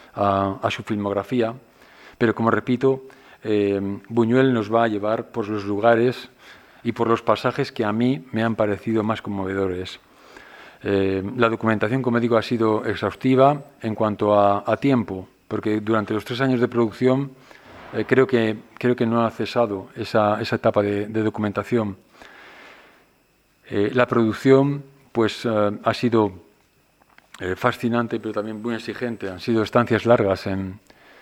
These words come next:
en París, Nueva York, Los Ángeles, México. El periplo en, en España, pues, también nos ha llevado a Calanda, por supuesto a Zaragoza, Madrid, Granada, Las Hurdes,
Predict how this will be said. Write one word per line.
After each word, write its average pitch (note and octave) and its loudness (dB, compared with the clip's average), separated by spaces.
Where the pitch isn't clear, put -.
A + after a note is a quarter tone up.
en F#2+ -4
París, G#2+ 0
Nueva F#2+ -2
York, G#2 0
Los G2+ -4
Ángeles, G#2 -4
México. G#2+ -6
El A2 -2
periplo A2 0
en, G2+ -6
en G#2+ -4
España, A2+ 0
pues, G#2+ -4
también G#2+ -2
nos G#2+ -6
ha A2 -4
llevado G2 -2
a G2 -4
Calanda, G#2 0
por G#2 -8
supuesto G#2 -8
a G#2 -6
Zaragoza, G#2+ -4
Madrid, G#2+ -2
Granada, G#2+ -2
Las G2+ -4
Hurdes, G#2+ -4